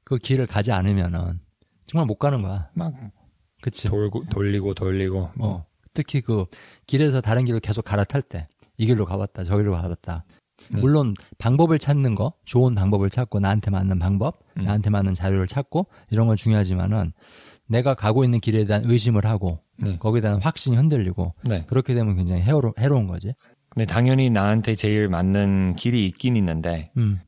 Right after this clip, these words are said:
Speaker 2: 길을 찾을 수 있게 뭐 다른 길 좀 가고 가고 뭐 그렇게 해야 되는데 맛보기로
Speaker 1: 음, 음,
Speaker 2: 그런
Speaker 1: 음.
Speaker 2: 것처럼.
Speaker 1: 그치.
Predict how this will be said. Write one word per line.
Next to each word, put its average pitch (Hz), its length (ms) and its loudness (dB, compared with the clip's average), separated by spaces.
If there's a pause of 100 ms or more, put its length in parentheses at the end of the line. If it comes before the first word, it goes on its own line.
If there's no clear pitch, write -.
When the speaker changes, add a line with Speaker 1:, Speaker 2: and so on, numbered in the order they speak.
(140)
Speaker 2:
길을 123 320 0
찾을 104 320 -4
수 120 180 -2
있게 175 400 -4 (260)
뭐 165 240 0
다른 113 400 -2
길 117 280 -2
좀 104 680 -2
가고 95 320 -4
가고 90 500 -4
뭐 90 300 -4
그렇게 90 800 -6
해야 143 160 0
되는데 101 480 -2 (240)
맛보기로 92 760 -4
Speaker 1:
음, 107 260 2
음, 113 120 2
Speaker 2:
그런 101 180 -2
Speaker 1:
음. 98 60 2
Speaker 2:
것처럼. 92 320 -6 (200)
Speaker 1:
그치. 131 280 -4